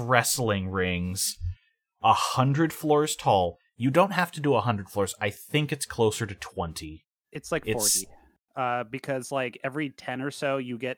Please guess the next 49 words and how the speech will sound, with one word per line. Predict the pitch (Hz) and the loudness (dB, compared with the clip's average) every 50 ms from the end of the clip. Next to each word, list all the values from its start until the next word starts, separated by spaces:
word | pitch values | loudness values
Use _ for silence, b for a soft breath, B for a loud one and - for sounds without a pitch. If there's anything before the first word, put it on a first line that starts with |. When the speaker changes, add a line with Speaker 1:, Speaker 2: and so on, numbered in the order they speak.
| _ _ | _ _
Speaker 2:
to | - 131 | -10 -10
a | 117 104 | -8 -8
mini | 104 110 113 120 | -8 -10 -8 -8
boss, | 117 110 127 127 127 131 131 - - - | -4 -2 0 2 2 0 -2 -6 -10 -12
and | 117 110 | -10 -8
then | 113 117 110 | -6 -6 -6
it, | 110 110 110 107 - _ | -6 -6 -8 -10 -10 _
uh, | 110 107 104 101 | -8 -6 -6 -6
lets | 98 104 110 - - - | -6 -8 -8 -10 -10 -10
you | 120 107 98 | -10 -10 -10
leave | 98 104 113 113 107 107 | -8 -8 -10 -10 -10 -10
the | 113 110 | -12 -10
rink | 104 110 110 117 117 110 - _ _ _ _ _ | -10 -8 -8 -8 -10 -12 -14 _ _ _ _ _
and, | 110 101 101 101 104 101 | -12 -12 -12 -12 -12 -14
uh, | 113 - 120 - | -12 -14 -12 -12
like, | 117 104 | -12 -10
warp | 110 120 123 120 - _ | -6 -4 -4 -4 -4 _
down | - 113 110 107 107 110 113 120 127 _ | -10 -10 -8 -6 -6 -6 -8 -10 -14 _
so | _ - - | _ -16 -14
you | 107 101 | -14 -14
can, | - 104 | -14 -16
like, | 92 92 _ _ _ | -16 -16 _ _ _
do | 117 107 104 | -14 -12 -12
other | 92 95 95 | -14 -14 -18
things. | _ 101 98 107 110 110 - _ _ _ _ _ _ _ _ _ _ _ _ | _ -18 -18 -18 -18 -18 -20 _ _ _ _ _ _ _ _ _ _ _ _
But, | - 127 117 | -4 -2 0
uh, | 113 113 110 104 - | 0 -2 -2 -6 -8
you | - 123 131 | -8 -8 -6
do | 120 135 156 143 | -2 -2 0 2
that, | 143 139 135 131 - _ | 4 4 4 2 0 _
you | 143 147 | -6 -6
warp | 135 139 156 170 139 - | 0 0 0 0 0 0
down | 160 147 139 123 | 0 2 2 0
three | - - 131 127 | -2 -6 -8 -8
times, | 120 - 131 120 113 101 101 113 | -4 -4 -4 -4 -4 -4 -6 -8
and | 107 | -8
on | 107 104 | -6 -8
the | 101 | -8
fourth | - _ 120 113 - | -6 _ -6 -6 -4
time, | - 107 98 98 | -6 -8 -8 -8
you | 98 | -10
do | 95 104 | -12 -12
f-, | 98 - _ _ _ _ _ | -14 -14 _ _ _ _ _
ten | - 113 98 95 | -8 -8 -8 -8
fights, | - 113 98 95 - - | -10 -10 -10 -10 -12 -14
and | 101 92 | -14 -14
then | 92 90 | -14 -14
you | 92 87 _ | -16 -16 _
fight, | - 95 92 85 80 | -12 -12 -12 -14 -18